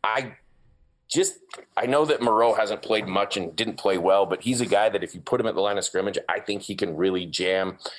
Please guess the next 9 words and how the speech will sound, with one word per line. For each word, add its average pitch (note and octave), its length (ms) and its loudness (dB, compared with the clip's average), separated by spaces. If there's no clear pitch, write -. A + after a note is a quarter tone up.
and F#2 220 0
run. F#2 380 2
Darby's B2+ 400 4
not A2 200 2
necessarily G2+ 520 2
that F#2+ 260 2
type F2+ 220 0
of E2 80 -6
player, F2+ 440 2